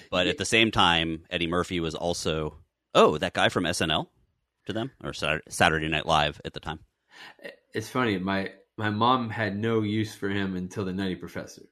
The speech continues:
Speaker 2: She just was not interested, probably too dirty for her.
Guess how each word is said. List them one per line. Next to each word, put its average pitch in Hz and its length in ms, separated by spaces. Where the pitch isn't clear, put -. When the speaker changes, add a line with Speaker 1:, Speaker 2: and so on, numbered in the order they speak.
Speaker 2:
She 98 160
just 95 180
was 92 120
not 92 220
interested, 87 680
probably 92 240
too 98 180
dirty 87 340
for 85 200
her. 90 260